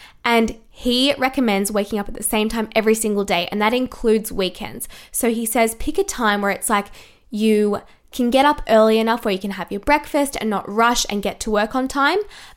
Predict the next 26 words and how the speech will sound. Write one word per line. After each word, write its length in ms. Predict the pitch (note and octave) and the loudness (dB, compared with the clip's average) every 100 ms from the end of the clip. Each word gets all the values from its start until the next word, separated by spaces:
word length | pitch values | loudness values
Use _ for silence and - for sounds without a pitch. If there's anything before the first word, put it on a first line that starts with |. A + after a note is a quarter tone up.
| - - | -14 0
but 160 | A3+ | 2
again, 380 | G#3+ A3+ A3 A3 | 2 2 2 4
not 260 | A3 - - | 2 -2 -4
too 340 | - C4+ C4+ - | 0 4 6 6
early 300 | A3 G3+ G3 | 4 4 2
where 140 | F#3+ | 0
you 160 | F#3+ F#3+ | 0 0
need 180 | F3+ | -2
a 60 | F3 | -4
nap 300 | F#3 G3 G3 | 0 0 0
in 60 | G3+ | -2
the 80 | F#3 | -2
day 260 | F#3+ F3+ | -2 -2
and 140 | F3+ F#3 | -2 -6
you're 80 | |
gonna 180 | F3+ F3+ | -4 -6
be, 160 | F3 F3+ | -6 -8
like, 240 | G2+ - | -8 -10
super 300 | - - G3+ | -8 -6 -6
tired 400 | G3 F#3+ F3 F3 | -6 -2 0 0
and, 100 | F3 | -2
like, 140 | F3 - | -8 -8
feel 140 | F#3 | -6
like 140 | F3 F3+ | -4 -4
a 60 | |
zombie. 440 | F3+ F3 E3 - | -2 -2 -2 -12